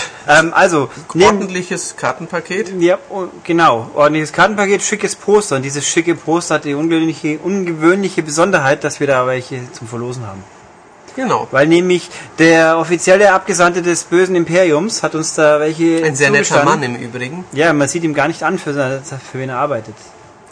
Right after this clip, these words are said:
Speaker 2: Ich weiß, ich, ich arbeitete da noch nie. Vielleicht ist es ja eine super dufte Firma, wenn man
Speaker 1: Ja,
Speaker 2: dort ist.
Speaker 1: außerdem hat er, wir wissen allerdings, sein Hobby ist es, jeden Tag die Welt zu unterjochen. Er kapiert's, das war's schon.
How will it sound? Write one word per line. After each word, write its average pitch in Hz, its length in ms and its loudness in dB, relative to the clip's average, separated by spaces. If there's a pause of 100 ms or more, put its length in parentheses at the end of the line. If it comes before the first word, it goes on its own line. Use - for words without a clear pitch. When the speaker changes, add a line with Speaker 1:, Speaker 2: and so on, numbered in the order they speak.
(1400)
Speaker 2:
Ich - 160 -20 (160)
weiß, 127 200 -4
ich, 131 200 -14 (100)
ich 175 200 -10
arbeitete 151 680 0
da 123 160 -2
noch 127 160 -4
nie. 135 180 -6
Vielleicht 131 300 -8
ist 139 160 -12
es 143 100 -12
ja 147 80 -6
eine 135 160 -6
super 156 240 -4
dufte 139 320 -8
Firma, 165 400 -8
wenn 131 140 -6
man 131 100 -6
Speaker 1:
Ja, 196 360 -2
Speaker 2:
dort 165 120 -4
ist. 135 60 -10 (320)
Speaker 1:
außerdem 165 520 2
hat 165 180 2
er, 165 340 2 (120)
wir 170 200 4
wissen 202 160 -2
allerdings, 185 260 2
sein 160 160 -2
Hobby 180 300 4
ist 180 180 -2
es, 165 160 -2
jeden 160 220 0
Tag 160 220 0
die 160 120 -2
Welt 170 180 0
zu 143 100 -4
unterjochen. 120 520 -6 (2000)
Er 123 120 -6
kapiert's, 151 680 -2
das - 160 -14
war's 127 240 -4
schon. 123 180 -6